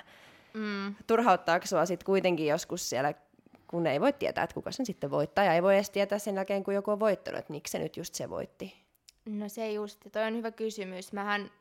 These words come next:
Speaker 1: pohdiskelen tätä tosi paljon. Ja mä tiedän, että mä tuun olemaan tän lajin parissa kauan,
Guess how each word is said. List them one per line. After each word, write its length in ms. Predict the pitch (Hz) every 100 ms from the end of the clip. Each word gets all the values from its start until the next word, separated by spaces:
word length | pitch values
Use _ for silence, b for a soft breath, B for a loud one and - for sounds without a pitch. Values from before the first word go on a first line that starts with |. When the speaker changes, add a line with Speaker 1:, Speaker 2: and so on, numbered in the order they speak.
| _ - _ - -
Speaker 1:
pohdiskelen 800 | 220 185 202 185 190 190 180 185
tätä 200 | 180 180
tosi 220 | 175 202
paljon. 640 | 196 180 165 90 208 208 196 B B B
Ja 60 | -
mä 100 | 208
tiedän, 380 | 208 285 311 226
että 120 | 202
mä 100 | 196
tuun 200 | 190 190
olemaan 400 | 214 220 180 156 - _
tän 220 | 190 185 170
lajin 300 | 165 170 170
parissa 560 | 160 160 170 - - - -
kauan, 500 | 175 165 214 302